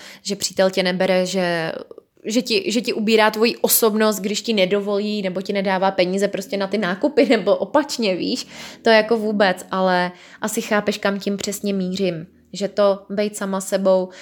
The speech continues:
je něco daleko hlubšího a intimnějšího, než, než já tady vůbec dokážu odkrýt a rozebrat. Takže, a, tohle je, tohle je jedna z mnoha věcí, které jsou fakt podstatný.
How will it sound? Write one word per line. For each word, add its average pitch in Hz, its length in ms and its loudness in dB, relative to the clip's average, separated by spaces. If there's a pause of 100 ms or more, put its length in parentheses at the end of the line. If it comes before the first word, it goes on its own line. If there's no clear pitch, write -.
(140)
je 202 80 -2
něco 202 220 -2
daleko 196 300 2
hlubšího 202 640 -2
a - 40 -6
intimnějšího, 202 840 -6
než, 190 320 -4
než 190 360 -6
já 185 140 0
tady 185 180 -2
vůbec 185 240 -4
dokážu 190 380 -2
odkrýt 190 460 -2
a 190 60 -4
rozebrat. 180 600 -2 (680)
Takže, 190 680 0 (920)
a, 190 180 2
tohle 190 360 -2
je, 180 400 -2
tohle 185 300 0
je 175 120 0
jedna 180 380 -2
z - 120 -14
mnoha 190 260 -2
věcí, 185 280 -6
které 185 200 -6
jsou 190 180 -8
fakt 202 200 -6
podstatný. 196 640 -6